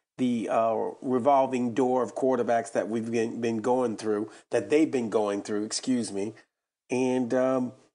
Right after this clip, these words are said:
I think he's just looking forward to next year, I think. Uh, they have some young people that they feel that they're, that can get the job done. They're very disappointed in their seniors that just,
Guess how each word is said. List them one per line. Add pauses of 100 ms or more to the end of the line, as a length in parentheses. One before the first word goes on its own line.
(120)
I
think
he's
just
looking
forward
to
next
year,
I
think. (400)
Uh,
they
have
some
young
people
that
they
feel
that
they're, (320)
that
can
get
the
job
done.
They're
very
disappointed
in
their
seniors (480)
that
just,